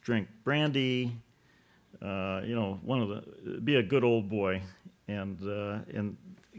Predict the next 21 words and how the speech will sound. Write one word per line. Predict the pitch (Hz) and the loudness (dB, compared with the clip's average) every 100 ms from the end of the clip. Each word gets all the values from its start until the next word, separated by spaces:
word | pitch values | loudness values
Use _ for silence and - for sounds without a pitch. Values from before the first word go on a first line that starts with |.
| 180 | -4
get | 127 123 | 4 6
into | 117 113 95 | 6 4 4
that | 110 110 | 2 2
kind | 117 104 | 0 0
of | 90 | 0
a | 95 | -4
mindset. | 95 101 - - 82 - - - - - - - - | -4 -4 -4 -6 -6 -14 -20 -20 -20 -20 -20 -20 -10
Uh, | 98 95 92 - | -6 -4 -6 -6
and | 107 110 113 | -4 -2 0
he | 117 | 0
sent, | - 147 127 - | 2 2 0 -2
uh, | 123 110 104 | 0 2 2
Harry | 113 147 | 2 4
Hopkins | 135 131 135 110 87 110 | 6 4 2 -4 -4 -4
over | 101 101 | -4 -6
to, | - 113 95 90 92 | -6 -6 -6 -6 -6
uh, | 90 - | -8 -4
talk | 117 107 110 | -2 -2 -4
to | 104 90 - - 95 | -6 -6 -10 -14 -10
Marshall, | 92 87 - 85 | -8 -8 -10 -10
and, | 82 | -10